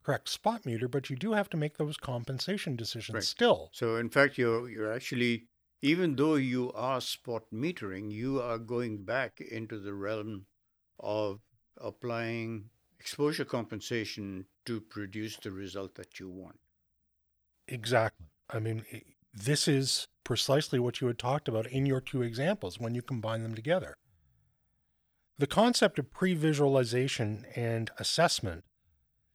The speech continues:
Speaker 1: is not obviated by either exposure compensation or spot metering.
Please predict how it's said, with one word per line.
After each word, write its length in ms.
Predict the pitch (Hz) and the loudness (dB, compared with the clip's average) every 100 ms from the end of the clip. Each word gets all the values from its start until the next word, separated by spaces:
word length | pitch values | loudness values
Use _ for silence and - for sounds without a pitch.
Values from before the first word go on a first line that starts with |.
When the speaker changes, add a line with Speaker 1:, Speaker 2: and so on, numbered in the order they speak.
| _ - | _ -4
Speaker 1:
is 160 | 110 | 2
not 200 | 127 143 - | 4 4 4
obviated 760 | 135 160 143 113 92 82 95 107 _ _ _ _ | 4 4 2 -2 -2 -6 -10 -12 _ _ _ _
by 320 | 110 120 117 - | 2 2 4 0
either 460 | 151 160 139 135 - - _ - - | 2 6 6 6 0 -20 _ -12 -4
exposure 380 | 127 - 143 143 | -2 2 2 2
compensation 600 | 151 147 147 160 151 170 | -2 0 -2 -2 -2 2
or 100 | 196 | 0
spot 300 | - 131 113 | 2 0 0
metering. 320 | 110 90 80 | -2 -4 -6